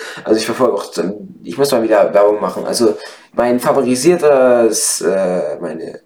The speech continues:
meine Gaming-Redaktion des Vertrauens ist eigentlich P C Games, aber, ähm, GameStar macht immer sehr, sehr gute News fast täglich oder doch täglich unter der Woche, ähm, zu Gaming-Sachen und so weiter. Und da bin ich eigentlich immer aktiv und die machen täglich andere Sachen zu dem Unity-Ding. Deswegen,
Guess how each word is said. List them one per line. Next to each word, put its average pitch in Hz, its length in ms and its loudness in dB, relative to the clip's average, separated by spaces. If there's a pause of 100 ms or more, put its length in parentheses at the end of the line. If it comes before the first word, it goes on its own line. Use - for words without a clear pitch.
meine 110 560 0
Gaming-Redaktion 127 920 2
des 113 120 -2
Vertrauens 120 360 0
ist - 80 -6
eigentlich - 160 2
P 131 140 0
C - 140 -4
Games, 117 380 0 (360)
aber, 123 580 2 (200)
ähm, 107 840 -2
GameStar 113 540 2
macht 107 200 -4
immer 113 160 2
sehr, 120 160 2
sehr 117 140 0
gute 113 200 -2
News 123 420 0
fast - 280 -2
täglich 143 560 0 (380)
oder 117 140 2
doch 131 220 0
täglich 135 540 2
unter 127 180 0
der 117 120 0
Woche, 123 380 -2 (300)
ähm, 113 280 0
zu 113 160 -4
Gaming-Sachen 113 640 2
und 104 100 0
so 104 140 -4
weiter. 107 400 2 (300)
Und 127 200 -2
da 117 400 2
bin 117 200 2
ich 113 100 0
eigentlich - 160 2
immer 113 160 2
aktiv 131 400 -2
und 110 140 -4
die 107 80 -6
machen 107 340 -4
täglich 120 640 2
andere 107 340 2
Sachen 101 440 -2
zu 104 160 -6
dem 95 140 -2
Unity-Ding. 95 580 -4
Deswegen, 98 500 -4